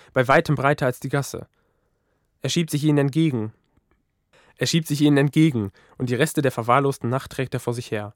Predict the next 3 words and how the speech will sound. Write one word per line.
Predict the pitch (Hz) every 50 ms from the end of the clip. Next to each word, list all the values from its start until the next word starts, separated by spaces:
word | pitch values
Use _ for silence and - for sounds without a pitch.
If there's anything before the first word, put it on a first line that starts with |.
| _ _ _ _
Feuerzeuge, | _ - - - 131 139 139 139 - - 139 131 131 123 135 127 123 _ _ _
Zigarettenstummel, | - - 120 110 110 110 127 - - 143 - - 135 135 131 127 127 127 _ _ _ _ _
Brotkrumen, | - - 120 120 139 - - - - 135 127 127 127 127 131